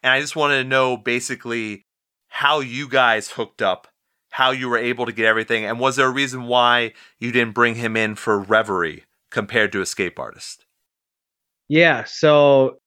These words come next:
Speaker 2: to answer that last question first, I guess, um, I don't even know that I was, like, really thinking of Johnny when, when I was writing Reverie.
Speaker 1: Ah.
Speaker 2: You know, he, he wasn't somebody that I reached out to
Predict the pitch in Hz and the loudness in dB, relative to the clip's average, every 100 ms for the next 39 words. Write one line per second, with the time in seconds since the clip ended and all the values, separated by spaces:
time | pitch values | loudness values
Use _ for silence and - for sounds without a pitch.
0 | - - 147 156 147 127 110 120 143 139 | -8 -4 0 0 2 0 0 0 0 0
1 | - 123 - 113 - 139 131 - 123 120 | 0 0 -2 -8 -2 2 2 0 -4 2
2 | 135 120 - _ _ _ _ _ _ _ | 2 2 -10 _ _ _ _ _ _ _
3 | _ 139 139 127 113 104 104 _ _ _ | _ 0 4 4 2 -4 -12 _ _ _
4 | _ _ _ _ _ - - 185 165 151 | _ _ _ _ _ -10 -2 0 2 2
5 | 135 131 123 117 123 110 127 120 - 123 | 2 2 2 2 -2 0 2 2 0 -2
6 | 143 120 95 104 104 101 - _ _ 139 | 0 -2 -2 -4 -4 -8 -12 _ _ 2
7 | 123 117 113 - _ _ 139 127 120 117 | 2 2 -2 -8 _ _ -4 0 2 2
8 | 110 117 113 120 107 104 113 104 82 - | 0 0 2 2 0 -4 -4 -6 -8 -14
9 | _ - 147 - _ _ _ _ _ _ | _ 0 0 0 _ _ _ _ _ _
10 | _ _ 135 131 123 131 123 117 123 120 | _ _ -2 2 2 2 0 -4 0 2
11 | 127 131 98 - 123 117 117 113 110 107 | 2 2 -4 0 2 2 2 0 -2 -2
12 | 113 110 - 107 107 - 120 117 | -4 -2 -2 0 -2 -2 0 2